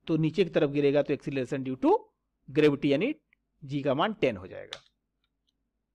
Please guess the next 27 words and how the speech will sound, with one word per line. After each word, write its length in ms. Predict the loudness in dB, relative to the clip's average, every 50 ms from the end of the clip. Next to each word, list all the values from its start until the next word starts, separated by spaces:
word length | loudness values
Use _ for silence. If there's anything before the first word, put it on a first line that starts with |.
| _ _ _ _ _ _ _ _ _ _ _ _ _ _ _ _ -2 0 0
ऑप्शन 240 | 0 2 0 0 2
फर्स्ट, 320 | 4 4 4 4 4 0 _ -4
ट्वेंटी 300 | -4 -2 -2 0 0 2
root 180 | 2 2 0 0
two 160 | -2 -2 0
meter 200 | 0 0 0 0
per 140 | 2 0 0
second 340 | 0 0 0 0 0 -2 -2 -6 _ _ _ -4
और 320 | 0 2 2 2 2 0 -8 -12
acceleration 580 | -10 -6 -4 -2 0 0 0 0 -2 -4 -2
ten 120 | -2 -2 -2
meter 260 | -2 -4 -4 -4 -4
per 140 | -4 -4 -6
second 300 | -6 -6 -6 -4 -6 -6 -6 _ _ _ _ _ -12
square। 300 | -6 -4 -4 -4 -4 -10 _ _ _ _ _ _ _ _ _ _ _ _ _ _ _ _ _ _ _ _ _ _ _ _ _ _ _ _ _ _ _ _ _ 0
Question 220 | 2 4 4 4 4
number 220 | 4 2 4 4
forty-nine, 400 | 2 2 2 2 2 2 2 2 -2 -8 _ _ _ _ _ _ _ _ _ _ _ -2 -2
a 60 | 0 4 4
particle 440 | 4 4 2 0 2 4 4 4 4 2
moving 280 | 2 2 2 2 2 2
a 60 | 2
circle 380 | 4 4 2 2 2 2 2 2 2
of 100 | 2 4
radius 400 | 2 4 4 6 4 4 2 2 0 0
capital 260 | 0 2 2 4 6
R 240 | 6 6 6 4